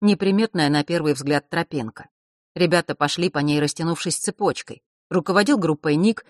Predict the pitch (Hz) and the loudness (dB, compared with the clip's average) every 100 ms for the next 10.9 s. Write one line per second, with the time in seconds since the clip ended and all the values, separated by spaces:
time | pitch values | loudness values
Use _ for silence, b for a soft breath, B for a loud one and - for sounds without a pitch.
0 | b - 175 - 277 - 156 - 147 - | b -4 -2 -2 -4 -2 -2 -2 -4 0
1 | 190 160 - 151 147 175 151 127 107 - | 0 0 -2 -2 -2 -2 -2 -4 -8 -16
2 | _ _ _ 175 156 160 156 202 180 160 | _ _ _ -2 0 0 0 2 2 2
3 | - 170 - 180 190 - 147 - B B | -2 -4 -2 -2 -2 -4 -4 -6 B B
4 | - 156 147 180 147 127 - 160 143 143 | -2 -2 0 0 0 -2 -2 -2 -2 -2
5 | 139 - 147 151 156 127 - _ _ _ | -4 -4 -2 -2 -2 -4 -10 _ _ _
6 | _ _ _ _ _ - 117 - 127 147 | _ _ _ _ _ -16 -16 -10 -8 -8
7 | _ 147 135 - 147 160 147 147 - 147 | _ -8 -6 -6 -4 -2 -2 -2 -4 -6
8 | 151 160 - - 160 - - 135 131 131 | -4 -4 -6 -8 -8 -10 -6 -2 2 2
9 | 127 - - 143 131 - _ _ _ _ | 0 -2 -2 0 0 -2 _ _ _ _
10 | 160 151 143 143 139 135 175 185 | -4 -2 -2 -2 -2 0 -2 -4